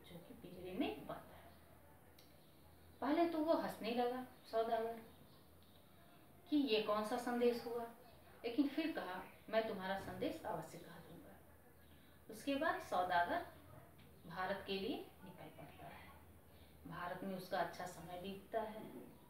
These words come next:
अच्छा व्यापार भी करता है, बहुत सारा धन भी कमाता है। और फिर वापस होने के पहले वह परिवार के सदस्यों का जो कहा गया था सामान लाने के लिए, उनके द्वारा जो कहा गया था,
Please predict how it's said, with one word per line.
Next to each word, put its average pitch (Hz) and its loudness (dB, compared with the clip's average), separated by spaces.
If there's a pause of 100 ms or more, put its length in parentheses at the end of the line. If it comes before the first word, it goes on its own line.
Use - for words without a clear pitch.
(480)
अच्छा 180 -6
व्यापार 165 -2
भी 233 -4
करता 220 2
है, 220 4
बहुत 170 -6
सारा 165 0
धन 196 -6
भी 233 -4
कमाता 220 -2
है। 214 -6 (560)
और 294 4 (240)
फिर 330 0 (200)
वापस 196 2
होने 202 0
के 214 -2
पहले - -2 (340)
वह 294 6
परिवार 190 2
के 339 -4 (760)
सदस्यों 185 -2
का 185 4
जो 180 -4 (100)
कहा 175 -8
गया 180 0
था 175 -8
सामान 180 -10
लाने 165 -10
के - -10
लिए, 277 -8
उनके 180 -6
द्वारा 170 0
जो 170 -4
कहा 165 -8
गया - -12
था, 339 -2